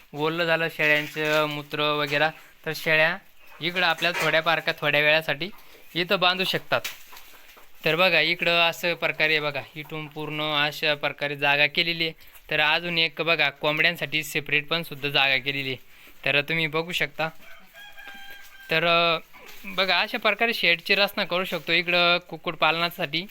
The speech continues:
इथं कुक्कुटपालनाला बघा हे केलेलं आहे, पूर्ण अशा प्रकारे छोटीशी जागा केलेली आहे. बघा, इथं कोंबड्याला बसण्यासाठी काड्या, मध्ये एवढी जागा पूर्ण पॅक करून, जेणेकरून, अ, मांजर,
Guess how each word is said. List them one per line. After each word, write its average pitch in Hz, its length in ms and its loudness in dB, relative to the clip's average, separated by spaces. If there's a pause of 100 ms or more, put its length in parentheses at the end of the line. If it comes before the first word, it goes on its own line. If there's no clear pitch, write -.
(420)
इथं 147 180 -4
कुक्कुटपालनाला 156 800 0
बघा 143 300 0 (260)
हे 139 100 0
केलेलं 147 340 -2
आहे, 135 80 0 (600)
पूर्ण 156 240 -4
अशा 151 240 2
प्रकारे 147 420 -2
छोटीशी 143 340 -10
जागा 139 280 0
केलेली 156 340 -4
आहे. 160 100 -8 (500)
बघा, 165 180 2
इथं 160 200 4
कोंबड्याला 156 440 0
बसण्यासाठी 156 640 -6 (500)
काड्या, 147 340 2 (520)
मध्ये 147 280 -8
एवढी 160 200 -4
जागा 151 420 0
पूर्ण 151 480 -6
पॅक 151 340 0
करून, 170 400 -4
जेणेकरून, 151 560 -2
अ, 147 1080 -4
मांजर, 147 680 2